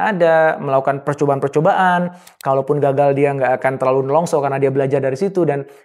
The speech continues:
dia dapat penghargaan tetap untuk ada upaya untuk supaya dia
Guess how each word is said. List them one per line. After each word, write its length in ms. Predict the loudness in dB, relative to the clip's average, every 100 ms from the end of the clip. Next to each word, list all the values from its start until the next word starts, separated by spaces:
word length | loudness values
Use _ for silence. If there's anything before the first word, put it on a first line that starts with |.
| -2
dia 100 | 2
dapat 300 | 2 -2 -6
penghargaan 500 | -8 -6 0 0 0
tetap 240 | -2 -2
untuk 240 | -4 -6 -4
ada 180 | -4 -2
upaya 460 | -4 -2 0 2 0
untuk 300 | -2 -6 -8
supaya 340 | -6 0 2
dia 220 | 2 0